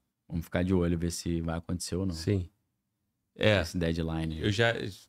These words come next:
Speaker 2: já escutei essa análise, sim,
Speaker 1: É.
Speaker 2: de vinte e quatro, né, que
Speaker 1: Essa
Speaker 2: estaria
Speaker 1: teoria.
Speaker 2: próximo.
Speaker 1: É.
Speaker 2: Mas que o deadline seria vinte e oito. É isso, é por
Speaker 1: É,
Speaker 2: aí.
Speaker 1: tem isso também. É um deadline mais pra frente um pouquinho. A gente tá com esse aqui que alguns documentos de inteligência tão apontando que pode ter problema.
Speaker 2: Uma janela de oportunidade, seria.
Speaker 1: É.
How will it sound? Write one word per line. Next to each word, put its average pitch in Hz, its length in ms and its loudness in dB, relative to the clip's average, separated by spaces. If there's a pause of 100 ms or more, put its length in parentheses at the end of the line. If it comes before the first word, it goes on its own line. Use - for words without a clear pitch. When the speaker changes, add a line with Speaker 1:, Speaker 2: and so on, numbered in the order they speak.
(280)
Speaker 2:
já 104 220 4
escutei 117 400 4
essa 117 220 6
análise, 104 360 6
sim, - 140 2
Speaker 1:
É. 85 100 8
Speaker 2:
de 98 220 4
vinte 104 280 4
e - 40 -4
quatro, 95 400 4
né, 92 80 0
que 90 60 0
Speaker 1:
Essa - 120 -4
Speaker 2:
estaria 101 180 6
Speaker 1:
teoria. 82 120 4
Speaker 2:
próximo. 98 460 4 (120)
Speaker 1:
É. 78 160 -2 (360)
Speaker 2:
Mas 101 440 4
que 117 160 6
o 113 120 8
deadline 110 520 8
seria 113 280 2
vinte 113 220 0
e 120 60 4
oito. 98 280 4 (180)
É 101 120 2
isso, 104 340 0
é 95 40 -6
por 147 100 0
Speaker 1:
É, 151 160 8
Speaker 2:
aí. 98 120 2
Speaker 1:
tem 113 180 4
isso 113 160 2
também. 120 440 6
É 98 80 8
um 107 160 8
deadline 110 400 6
mais 123 160 4
pra 123 120 0
frente 123 260 2
um - 40 -20
pouquinho. 135 340 2
A - 20 6
gente 104 220 4
tá 113 160 2
com 120 160 2
esse 120 260 4
aqui 120 260 2
que 139 320 4
alguns 123 520 6
documentos 120 400 4
de 120 40 4
inteligência 110 500 2
tão 120 100 4
apontando 117 420 2
que 117 60 -6
pode 117 160 2
ter 120 80 0
problema. 92 480 2
Speaker 2:
Uma 120 160 6
janela 117 360 4
de 123 80 2
oportunidade, 110 720 0
seria. 95 240 0
Speaker 1:
É. 90 320 4